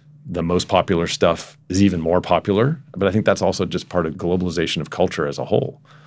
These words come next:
The th-, stuff that's big tends to get bigger. The stuff that's niche does struggle. And I think, uh, my guess is those artists, historically, most of them needed to find other revenue sources beyond just selling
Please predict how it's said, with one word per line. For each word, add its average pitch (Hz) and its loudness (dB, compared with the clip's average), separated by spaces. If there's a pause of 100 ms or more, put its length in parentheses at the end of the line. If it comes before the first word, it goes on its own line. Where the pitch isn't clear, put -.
The - -4
th-, - -10
stuff 104 2
that's 98 0
big 80 0 (180)
tends 87 -4
to - -6
get - -4
bigger. 73 -6 (480)
The 90 -6
stuff - 0
that's 85 0
niche 95 2 (260)
does 85 2
struggle. 85 0
And 82 -4
I 78 -2
think, 78 -4 (500)
uh, - -6
my 98 4
guess 104 2
is 92 -4
those 98 2
artists, 92 -2 (460)
historically, 98 0 (380)
most 101 2
of 95 2
them 87 2
needed 87 2
to 82 -6
find 78 -2
other 78 0
revenue 78 0
sources 76 -2
beyond 76 0
just - -4
selling 69 -2